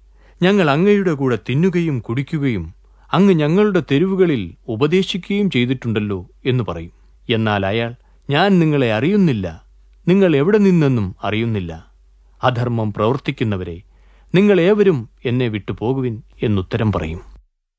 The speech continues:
അബ്രഹാമും ഇസ്ഹാക്കും യാക്കോബും സകല പ്രവാചകന്മാരും ദൈവരാജ്യത്തിൽ ഇരിക്കുന്നതും നിങ്ങളെ പുറന്തള്ളിയിരിക്കുന്നതും കാണുമ്പോൾ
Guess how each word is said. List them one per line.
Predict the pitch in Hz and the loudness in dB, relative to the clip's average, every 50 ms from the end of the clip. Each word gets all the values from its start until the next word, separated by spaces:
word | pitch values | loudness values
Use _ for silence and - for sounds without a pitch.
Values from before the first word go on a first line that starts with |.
| _ _ - | _ _ -4
അബ്രഹാമും | 110 110 104 123 123 110 110 113 113 113 113 117 143 - _ _ _ _ _ _ - - | -4 -2 0 0 0 2 2 2 2 2 0 -2 -6 -8 _ _ _ _ _ _ -4 0
ഇസ്ഹാക്കും | 139 160 - - - 190 185 170 139 - 117 90 80 - - _ _ _ _ _ _ - - | 0 0 0 0 0 2 2 2 0 -4 -6 -6 -6 -10 -16 _ _ _ _ _ _ -4 0
യാക്കോബും | - 170 - - - - 190 180 147 117 98 85 82 - _ _ _ _ _ _ _ - | 0 0 0 0 0 2 2 2 2 0 -4 -6 -8 -14 _ _ _ _ _ _ _ -2
സകല | 117 107 110 110 107 | -2 0 2 0 0
പ്രവാചകന്മാരും | 98 - 107 107 117 135 160 175 - 170 151 151 143 131 123 113 107 104 92 90 | 0 0 0 2 2 2 2 2 0 0 0 2 2 2 2 2 0 0 -2 -4
ദൈവരാജ്യത്തിൽ | 85 98 110 127 160 170 170 160 147 127 120 110 - - 92 90 | -2 -2 0 0 0 0 0 -2 -2 -4 -8 -8 -6 -6 -6 -4
ഇരിക്കുന്നതും | 90 104 107 - 135 127 117 98 92 82 80 82 - - _ _ _ _ _ _ _ _ - _ | -4 -6 -4 -2 -2 0 0 0 -2 -6 -8 -12 -16 -20 _ _ _ _ _ _ _ _ -6 _
നിങ്ങളെ | 135 165 196 202 196 175 147 110 98 98 - _ _ | 2 4 4 4 4 4 2 0 -2 -4 -10 _ _
പുറന്തള്ളിയിരിക്കുന്നതും | - 139 180 220 226 220 208 202 175 147 131 127 127 - - 127 120 113 101 104 95 87 90 | 2 2 4 4 4 2 4 4 4 4 4 2 0 0 0 0 2 2 2 0 0 0 0
കാണുമ്പോൾ | 92 107 127 135 127 113 107 90 82 - | 0 2 2 0 0 0 -2 -2 -4 -6